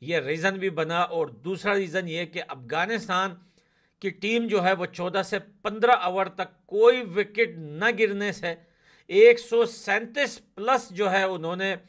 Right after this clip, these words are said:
पारी खेली, पार्टनरशिप खेली। तो यही वजह बनी कि अफगानिस्तान ने इंडिया को रात को हराया और फाइनल में जगह बना लिया। फाइनल श्रीलंका से है, कल सत्ताईस अक्टूबर को है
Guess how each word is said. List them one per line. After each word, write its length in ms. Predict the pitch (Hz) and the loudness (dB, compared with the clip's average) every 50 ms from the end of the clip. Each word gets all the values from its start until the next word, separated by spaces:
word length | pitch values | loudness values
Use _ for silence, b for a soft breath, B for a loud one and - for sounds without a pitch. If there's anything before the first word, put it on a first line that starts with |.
| b b b b b b _ - | b b b b b b _ -2
पारी 320 | 180 180 202 214 240 240 | 2 2 2 2 2 -2
खेली, 340 | - - 202 202 196 196 208 | -4 -2 -2 0 0 -2 -4
पार्टनरशिप 800 | 202 208 - - 175 170 - - 202 214 202 - - 214 180 - - | -6 -8 -6 -4 -2 -2 -2 -4 -6 -8 -8 -6 -8 -8 -10 -10 -10
खेली। 240 | 175 175 180 196 | -10 -8 -8 -8
तो 120 | 190 - 180 | -10 -10 -10
यही 320 | 160 147 151 143 165 190 | -8 -6 -6 -6 -6 -6
वजह 300 | 180 156 165 156 170 170 | -4 -4 -2 -2 -2 -4
बनी 400 | 147 123 147 151 180 190 180 180 b b b b b _ - | -4 -4 -4 -6 -6 -8 -12 -14 b b b b b _ -12
कि 60 | 147 | -12
अफगानिस्तान 680 | 135 143 139 131 165 185 190 196 180 - 170 160 160 | -10 -10 -8 -6 -4 -4 -4 -6 -6 -6 -6 -6 -6
ने 80 | 160 160 | -8 -10
इंडिया 340 | - 160 156 147 151 160 156 | -12 -12 -12 -6 -4 -4 -4
को 180 | 156 - 156 | -4 -6 -8
रात 300 | 147 127 135 135 135 - | -8 -6 -6 -8 -8 -8
को 100 | - - | -10 -12
हराया 460 | 139 123 139 143 175 196 208 208 208 B B B B B | -10 -6 -2 2 2 4 4 2 0 B B B B B
और 80 | - 208 | -6 -6
फाइनल 400 | - - 190 190 196 190 190 180 | -2 2 2 2 2 0 -4 -4
में 120 | 175 170 | -4 -4
जगह 220 | 151 160 160 147 160 | -2 -2 -2 -2 -2
बना 260 | 147 147 139 131 117 | -4 -4 -8 -8 -12
लिया। 160 | 110 113 123 127 - - | -14 -14 -16 -16 -10 -6
फाइनल 420 | 156 170 185 196 226 233 226 202 226 B B B B B B B | -4 -2 0 2 2 2 2 0 -4 B B B B B B B
श्रीलंका 580 | - - 180 185 220 233 240 240 240 240 240 | -10 -4 -2 2 4 6 4 6 6 4 2
से 160 | 233 240 240 | 2 4 2
है, 380 | 214 202 214 220 220 214 - - - | 4 4 4 4 2 0 -2 -6 -2
कल 220 | 202 220 226 233 | 2 2 2 2
सत्ताईस 600 | 233 - - 170 - - - 185 214 240 233 233 | 0 -4 -10 -12 -10 -2 2 4 4 4 4 2
अक्टूबर 380 | 214 202 - - 208 196 190 196 | -2 -8 -6 -6 -4 -2 -2 -4
को 220 | 190 190 196 196 | -4 -4 -4 -2
है 260 | 175 175 180 170 175 | 0 0 0 -2 -4